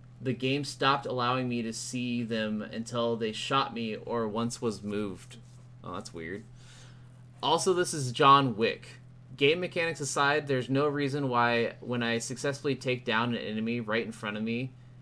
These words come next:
that he's able to get in a shot before I do so.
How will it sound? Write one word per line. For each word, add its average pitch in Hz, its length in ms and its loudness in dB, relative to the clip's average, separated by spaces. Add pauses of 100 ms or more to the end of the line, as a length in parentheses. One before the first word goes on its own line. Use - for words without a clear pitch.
(300)
that 123 160 2
he's 127 160 -2
able 131 220 2
to 127 80 2
get - 440 -2 (760)
in 135 160 0
a 117 80 0
shot - 420 2
before 123 360 0
I 104 100 2
do 104 240 -6
so. - 320 -6